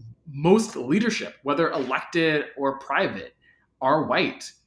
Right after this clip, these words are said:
There is no way that we can navigate our lives without understanding the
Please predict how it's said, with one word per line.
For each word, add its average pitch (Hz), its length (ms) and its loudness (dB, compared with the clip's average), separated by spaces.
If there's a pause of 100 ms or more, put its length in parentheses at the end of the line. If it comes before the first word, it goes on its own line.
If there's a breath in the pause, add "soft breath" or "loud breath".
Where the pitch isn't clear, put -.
(120)
There 160 240 6
is 151 160 2
no 156 180 4
way 160 240 2
that 127 200 0
we 147 100 0
can 127 200 -4
navigate 139 460 2
our 127 180 0
lives 131 400 0 (160)
without 143 340 0
understanding 135 1080 -4 (400)
the 165 380 2